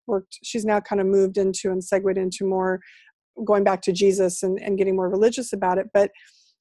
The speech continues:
what's interesting is at the time, within a month and a half, all these things happen. And I can only say it was powered by angels, right? Because it was a lot. It was a lot to do and get done in a month and a half, right? And so as soon as I said yes, it was like this flood of energy came through to support all these things. And I went, "Okay, that's weird."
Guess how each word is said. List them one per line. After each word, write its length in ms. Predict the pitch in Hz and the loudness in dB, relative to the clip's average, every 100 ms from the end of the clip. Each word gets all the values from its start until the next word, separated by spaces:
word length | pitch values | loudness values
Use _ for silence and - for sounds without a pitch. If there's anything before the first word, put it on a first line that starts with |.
| _ | _
what's 220 | 233 226 320 | 0 0 2
interesting 500 | 381 466 - 240 220 | 2 2 2 0 2
is 240 | 208 202 | 2 0
at 100 | 214 | -2
the 80 | 196 | -4
time, 600 | - 320 359 269 226 214 _ _ - | -4 -2 2 2 0 -2 _ _ -2
within 260 | 240 254 | 2 4
a 40 | 247 | 4
month 300 | 247 311 320 | 4 4 4
and 100 | 285 | 2
a 60 | |
half, 400 | 262 339 269 220 - | 2 2 4 4 4
all 140 | 240 262 | 2 4
these 200 | 269 - | 2 -2
things 200 | 233 226 | -6 -2
happen. 500 | 254 302 311 214 208 | 0 0 2 0 2
And 100 | 214 | -2
I 60 | |
can 140 | 214 233 | 0 0
only 160 | 226 | 0
say 140 | 226 214 | 0 0
it 20 | |
was 100 | 202 | -2
powered 300 | - 214 202 | 2 4 4
by 80 | 196 | 4
angels, 440 | 247 320 202 190 | 4 4 2 4
right? 220 | 202 220 | 4 4
Because 260 | 233 226 226 | 4 2 2
it 40 | |
was 100 | 233 | 0
a 60 | 254 | 4
lot. 320 | 277 269 - - | 4 4 2 -4
It 80 | 226 | -10
was 120 | 220 | -2
a 40 | |
lot 240 | 220 233 - | 4 4 2
to 80 | - | -6
do 200 | 208 233 | 2 4
and 100 | 214 | 4
get 160 | 202 202 | 2 2
done 220 | 214 220 | 2 4
in 180 | 202 196 | 2 2
a 20 | |
month 240 | 190 190 190 | 2 0 0
and 100 | 185 | 0
a 40 | |
half, 400 | 220 311 214 - | 0 2 0 -2
right? 300 | - 208 226 - - - - - - | 2 4 4 0 -10 -20 -20 -20 0
And 300 | 233 233 240 - - | 4 6 4 0 -6
so 220 | - 262 | 4 6
as 200 | 240 - | 6 2
soon 240 | - 339 | 2 2
as 140 | 349 320 | 4 4
I 120 | 285 | 2
said 220 | - 254 | 4 4
yes, 260 | 277 262 254 | 4 4 2
it 60 | |
was 100 | 214 | 2
like 180 | 214 196 | 4 2
this 160 | 208 - | -2 -6
flood 300 | - 262 254 | 0 2 4
of 100 | 226 | 4
energy 340 | 220 226 233 | 2 0 -4
came 240 | - 214 208 | -4 -4 0
through 200 | 208 202 | 0 -2
to 60 | |
support 420 | 190 196 - 320 427 | -4 -6 0 2 2
all 100 | 220 | 0
these 180 | 190 | -2
things. 220 | - 196 196 | 0 -2 0
And 100 | 196 | -2
I 40 | |
went, 160 | 190 190 | -2 -4
"Okay, 140 | 196 | -2
that's 280 | 220 254 - | 0 -2 -2
weird." 320 | 175 175 180 | -2 0 -4